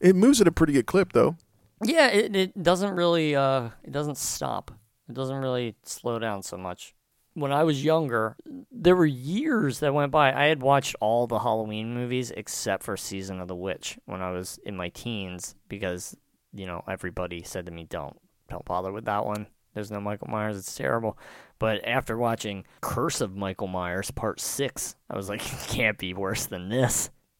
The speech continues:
Speaker 2: It can't be worse than Halloween Resurrection with Busta Rhymes."
Speaker 1: Yeah, that's a bad one.
Speaker 2: That's,
Speaker 1: Um,
Speaker 2: <laughs> that's an understatement.
Speaker 1: I mean, if you take it,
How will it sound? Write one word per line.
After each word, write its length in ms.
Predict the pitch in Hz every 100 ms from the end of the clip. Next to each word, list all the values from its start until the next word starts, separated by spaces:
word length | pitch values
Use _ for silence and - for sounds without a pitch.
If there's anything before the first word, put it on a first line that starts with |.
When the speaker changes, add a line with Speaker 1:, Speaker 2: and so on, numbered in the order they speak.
| _
Speaker 2:
It 160 | 127 131
can't 320 | - 120 131
be 120 | 120
worse 280 | 107 117 117
than 160 | 110 95
Halloween 720 | - 117 113 120 117 117 107
Resurrection 1160 | 113 113 113 120 113 104 104 - - 82 117 - _ _ _ _ _ _ _
with 320 | 98 104 104
Busta 500 | - 110 - - 110
Rhymes." 640 | 107 98 101 104 113 110 -
Speaker 1:
Yeah, 120 | 95 95
that's 180 | 92
a 40 | -
bad 180 | 78 80
one. 140 | 85 - _ _
Speaker 2:
That's, 680 | - 131 123 117 110 - -
Speaker 1:
Um, 640 | 185 960 932 932 960 - -
Speaker 2:
<laughs> 60 | -
that's 240 | - -
an 120 | 170 143
understatement. 580 | 170 - - - - 180
Speaker 1:
I 20 |
mean, 100 | 208
if 100 | 202
you 80 | 226
take 300 | - 180 160
it, 160 | 143